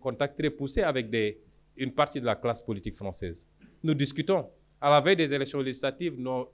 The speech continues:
nos staffs respectifs se sont rencontrés à Paris, ont discuté, ont sorti des communiqués conjoints.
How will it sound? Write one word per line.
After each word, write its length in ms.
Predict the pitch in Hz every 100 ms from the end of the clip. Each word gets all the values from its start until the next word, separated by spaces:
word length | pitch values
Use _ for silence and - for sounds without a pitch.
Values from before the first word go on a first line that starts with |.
| 123
nos 160 | 123
staffs 260 | 120 156 151
respectifs 440 | 135 - 131 180
se 60 | 135
sont 140 | 135
rencontrés 460 | 127 135 151 170 175
à 100 | 123
Paris, 260 | 123 107 107
ont 100 | 113
discuté, 500 | 101 - 101 104 85 _ _ _ _
ont 120 | 131
sorti 320 | 113 135 139
des 120 | 123 117
communiqués 420 | 113 107 95 101
conjoints. 340 | 101 87 90